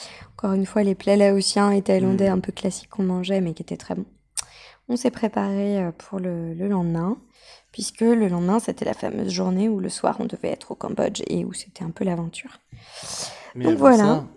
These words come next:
Speaker 2: avant ça, <laughs> on est allé, euh, faire un petit tour en pirogue.
Speaker 1: Ah oui.
Speaker 2: <laughs> Sur le
Speaker 1: N'importe
Speaker 2: Mekong,
Speaker 1: quoi.
Speaker 2: euh,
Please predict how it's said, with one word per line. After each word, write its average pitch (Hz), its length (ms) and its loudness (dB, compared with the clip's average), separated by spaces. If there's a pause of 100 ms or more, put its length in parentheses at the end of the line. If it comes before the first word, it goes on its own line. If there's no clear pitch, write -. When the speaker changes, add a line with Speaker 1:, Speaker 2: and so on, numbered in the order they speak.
(120)
Speaker 2:
avant 113 280 -10
ça, - 380 -12 (200)
<laughs> 143 260 -8
on 123 200 -2
est 117 140 -6
allé, 113 460 -6 (640)
euh, 113 240 -2
faire 117 220 -8
un 113 100 -4
petit 120 220 -10
tour 123 240 -4
en 107 160 -8
pirogue. 143 480 -6 (420)
Speaker 1:
Ah 311 140 -2
oui. 311 360 6 (220)
Speaker 2:
<laughs> - 220 -10
Sur 127 420 -6
le 110 340 -8
Speaker 1:
N'importe 208 440 -2
Speaker 2:
Mekong, - 160 -2
Speaker 1:
quoi. 208 160 -4 (580)
Speaker 2:
euh, 120 360 -6